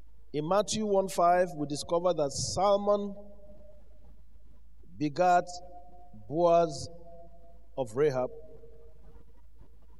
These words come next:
Salmon and Rahab gave birth to Boaz. Very significant.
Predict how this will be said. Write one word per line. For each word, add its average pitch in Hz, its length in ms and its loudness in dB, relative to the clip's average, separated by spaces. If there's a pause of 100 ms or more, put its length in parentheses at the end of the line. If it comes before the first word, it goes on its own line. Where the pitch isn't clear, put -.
(480)
Salmon 196 1000 4 (1500)
and 135 200 -2
Rahab 135 720 2 (1300)
gave 156 320 0
birth 165 340 4
to 135 120 -2
Boaz. 120 760 0 (1500)
Very 160 280 2
significant. 139 760 -8